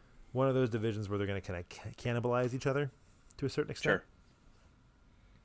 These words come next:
Speaker 1: Which I don't think is a bad thing. It makes competitive football. It's kinda fun that way.
Speaker 2: Yeah, no, I
Speaker 1: Um,
Speaker 2: agree.
Speaker 1: and when we, when we, when
Speaker 2: Yeah.
Speaker 1: we get to the N F C West, I'm gonna feel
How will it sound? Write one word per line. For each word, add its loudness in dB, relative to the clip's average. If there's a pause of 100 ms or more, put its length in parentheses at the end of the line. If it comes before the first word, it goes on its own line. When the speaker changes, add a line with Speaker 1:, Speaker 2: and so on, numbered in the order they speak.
(360)
Speaker 1:
Which 2
I 6
don't 0
think 2
is 8
a 6
bad 2
thing. 2
It -2
makes -2
competitive 2
football. 0
It's -4
kinda -4
fun -4
that -6
way. -8 (600)
Speaker 2:
Yeah, 4
no, 4
I 0
Speaker 1:
Um, 0
Speaker 2:
agree. -2
Speaker 1:
and 4
when 8
we, 8
when 4
we, 4
when 0
Speaker 2:
Yeah. 8
Speaker 1:
we 6
get 2
to 0
the 6
N 2
F 0
C -2
West, 2
I'm 0
gonna 0
feel -2